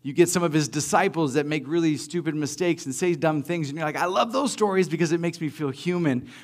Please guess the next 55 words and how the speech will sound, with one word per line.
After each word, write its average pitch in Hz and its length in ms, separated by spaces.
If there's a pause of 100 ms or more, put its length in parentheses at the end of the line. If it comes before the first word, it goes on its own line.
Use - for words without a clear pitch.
But 160 120
then 220 140
you 214 100
go 208 120
back 175 200
to 143 40
the 156 120
Old 165 140
Testament, 190 360
and 147 80
there 160 60
are 165 40
these 151 200
amazing 175 600
stories 131 340
about 123 180
people. 151 180
You 180 60
got, 170 140
like, 147 160
Samuel, 165 680
and - 320
you 160 120
got 165 120
Saul, 165 840 (180)
you 147 100
got 139 340
David, 165 400
like 147 260
the 139 100
David 143 300
and 143 100
Goliath 143 320
thing 147 120
that 139 100
I 139 60
mentioned 139 340
earlier. 147 240
You 147 80
got 143 120
other 226 180
big 214 340
stories 220 480
out 196 240
there. 110 320 (1500)
But 151 80
do 160 100
you 208 80
remember 208 320
the 156 120
story 156 360
in 156 60
the 143 80
Old 135 80
Testament 156 600